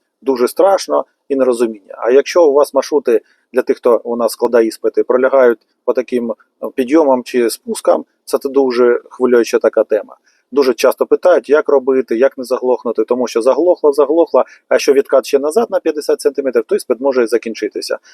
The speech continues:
Давайте розбиратися сьогодні з цією темою. Е, є різні способи для того, щоб рушати в горку, так? Ну, наприклад, є така,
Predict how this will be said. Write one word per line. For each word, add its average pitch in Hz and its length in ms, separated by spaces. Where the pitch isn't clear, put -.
Давайте 170 300
розбиратися 123 580
сьогодні 110 340
з - 40
цією 104 260
темою. - 300
Е, 120 260
є 151 340
різні 135 320
способи 143 500
для 127 120
того, 135 260
щоб 127 260
рушати 127 640
в 113 200
горку, 123 360
так? 151 280
Ну, 117 60
наприклад, 113 540
є 127 220
така, 113 520